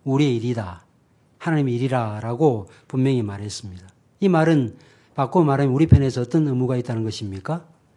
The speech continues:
믿어야 될 의무와 책임이 있다 하는 것을 보여주고 있습니다. 자, 그런데 시종일관 믿어야 된다면 주님께서 무슨 말씀만 하시면 되지요? "너희는 나를 믿으라.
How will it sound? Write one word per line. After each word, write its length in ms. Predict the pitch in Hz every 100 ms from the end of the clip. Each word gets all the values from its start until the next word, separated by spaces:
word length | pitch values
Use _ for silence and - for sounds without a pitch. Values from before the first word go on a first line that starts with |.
| _ _ _
믿어야 460 | 151 196 185 160
될 300 | 147 170 170 147
의무와 580 | 123 131 156 180 190 - _ _ -
책임이 460 | - 175 165 151
있다 300 | 165 - 120
하는 220 | 101 131
것을 460 | 131 123 170 143 104 - _
보여주고 460 | 143 123 127 127 107
있습니다. 360 | 92 117 95 - _ _ _ _ _ _ _ _ _ _
자, 220 | 147 139
그런데 600 | 214 226 160 175 117 92 - _ _ _
시종일관 880 | - 175 170 202 208 196 180 131 104 - _ _ -
믿어야 360 | 185 214 180
된다면 440 | 143 135 123 147 131
주님께서 440 | 185 160 151 123
무슨 300 | 127 131 180
말씀만 520 | 180 180 180 170 160
하시면 320 | 147 127 147
되지요? 480 | 127 120 113 175 190 _ _ _ _ _ _ _ _ _
"너희는 420 | 160 175 175 160
나를 500 | 151 160 175 185 196 151
믿으라. 560 | 147 175 123 90 87